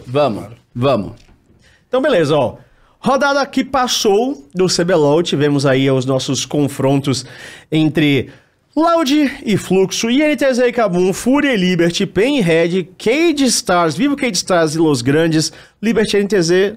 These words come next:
Speaker 2: Vivo Cade, é, Los Grandes de novo contra Pain, Red contra Vivo Cade Stars,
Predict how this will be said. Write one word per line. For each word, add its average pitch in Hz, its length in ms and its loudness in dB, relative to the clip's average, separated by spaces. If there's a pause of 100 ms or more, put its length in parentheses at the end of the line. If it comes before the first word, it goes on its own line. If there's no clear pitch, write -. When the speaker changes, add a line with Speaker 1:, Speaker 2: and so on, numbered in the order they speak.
(140)
Speaker 2:
Vivo 175 200 0
Cade, 170 320 0
é, 135 200 2
Los 170 280 2
Grandes 165 360 0
de 156 80 0
novo 139 280 2
contra 143 240 -2
Pain, 185 440 0
Red 160 260 0
contra 143 260 -2
Vivo 120 160 0
Cade 131 160 -2
Stars, 143 460 0